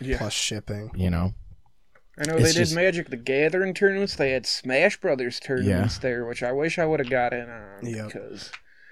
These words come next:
Speaker 1: dude, I've been watching, like, Smash Five videos and, like, it, it's got, I got the itch for it. I've been playing Smash Four on three D S and shit.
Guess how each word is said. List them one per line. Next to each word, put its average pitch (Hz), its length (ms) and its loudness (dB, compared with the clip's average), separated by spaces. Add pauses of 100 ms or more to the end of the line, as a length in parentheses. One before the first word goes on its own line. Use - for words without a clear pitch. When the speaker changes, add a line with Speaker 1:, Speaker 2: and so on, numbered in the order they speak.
(160)
Speaker 1:
dude, 143 160 -2
I've 131 100 4
been 170 160 4
watching, 160 460 4
like, 131 220 2
Smash 143 420 2
Five 131 460 4
videos 123 920 -2
and, 117 220 -10 (720)
like, 123 240 -2
it, 135 180 0 (200)
it's - 160 -6
got, 131 320 2
I 127 160 -4
got 135 200 -2
the 147 200 -10
itch 139 280 0
for 123 420 0
it. 123 100 0
I've 123 120 0
been 131 200 0
playing 131 500 -2
Smash 139 480 0
Four 135 420 4
on 127 200 -2
three 131 280 -4
D 127 240 -2
S 127 280 -2
and 127 180 -8
shit. 127 420 -6